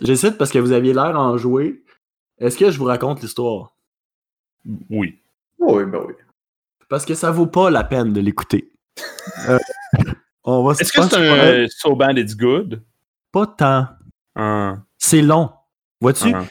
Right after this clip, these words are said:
Speaker 1: C'est,
Speaker 2: Ah.
Speaker 1: je viens récupérer le point, euh, que vous avez fait tout à l'heure. Ce n'est pas short and sweet. C'est long et désagréable.
Speaker 2: Parfait.
Speaker 3: Euh,
Speaker 1: Parce que, euh, si c'était juste le fait que le personnage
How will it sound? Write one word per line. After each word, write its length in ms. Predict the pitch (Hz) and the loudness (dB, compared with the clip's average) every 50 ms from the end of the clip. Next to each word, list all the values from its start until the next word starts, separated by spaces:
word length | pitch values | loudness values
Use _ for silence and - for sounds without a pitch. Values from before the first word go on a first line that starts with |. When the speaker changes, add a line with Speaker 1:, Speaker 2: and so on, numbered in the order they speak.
| - _ _ | -16 _ _
Speaker 1:
C'est, 300 | - - 135 127 127 127 | -4 0 4 4 4 4
Speaker 2:
Ah. 80 | 123 120 | 2 2
Speaker 1:
je 120 | 110 123 | 0 0
viens 100 | 127 131 | 0 0
récupérer 420 | 127 131 123 - - 131 131 139 | 0 -2 -2 -2 -2 -2 -2 0
le 120 | 170 156 120 | 0 -2 -2
point, 360 | - - 123 127 135 143 139 - - | -4 -4 -4 -4 -2 -4 -6 -8 -6
euh, 160 | 110 107 104 | -6 -6 -4
que 100 | 104 - | -4 -6
vous 120 | 104 101 107 | -6 -4 -6
avez 80 | 101 | -6
fait 120 | - - 107 | -6 -8 -12
tout 160 | - - - | -8 -6 -4
à 40 | 123 | -2
l'heure. 240 | 131 147 170 - - _ _ _ _ | 0 0 -2 -2 -6 _ _ _ _
Ce 160 | - - 143 | -8 -6 -2
n'est 120 | 131 127 | -2 -2
pas 200 | 127 127 139 131 | -2 -2 -4 -4
short 200 | 127 - 113 101 - | -4 -4 -6 -6 -4
and 80 | 104 95 | -6 -8
sweet. 360 | - - 120 123 139 - - _ _ | -6 -6 -6 -6 -6 -8 -14 _ _
C'est 200 | - - - 143 | -8 -2 0 2
long 280 | 127 123 127 131 139 - | 2 4 2 2 0 -2
et 180 | - 131 120 117 | -2 0 0 0
désagréable. 560 | 117 107 110 98 95 92 - - - - - _ _ _ _ _ _ _ - _ - - - | 0 -2 -4 -4 -4 -6 -6 -12 -16 -18 -20 _ _ _ _ _ _ _ -20 _ -20 -20 -20
Speaker 2:
Parfait. 300 | - - - - - - - | -20 -18 -14 -14 -12 -10 -10
Speaker 3:
Euh, 60 | 101 - - _ _ - _ - | -10 -10 -12 _ _ -20 _ -8
Speaker 1:
Parce 220 | 160 160 - - | -8 -8 -8 -8
que, 280 | - 202 226 - - - - - | -6 -6 -4 -4 -6 -10 -10 -8
euh, 380 | 131 127 127 127 127 123 - - | -6 -6 -4 -6 -6 -8 -10 -12
si 200 | - - - 185 | -12 -10 -10 -8
c'était 240 | - - - 135 127 | -8 -4 -2 -2 -2
juste 480 | 123 120 156 101 95 - - - - | 0 -2 -4 -4 -4 -8 -14 -16 -10
le 160 | 120 117 110 104 | -6 -4 -4 -4
fait 300 | - - - 143 151 147 | -6 -6 -6 -6 -6 -6
que 120 | - 120 | -8 -10
le 160 | 113 113 110 | -10 -8 -10
personnage 640 | 107 - 95 - - 120 110 110 120 135 139 139 | -12 -12 -16 -14 -14 -12 -10 -10 -8 -8 -10 -10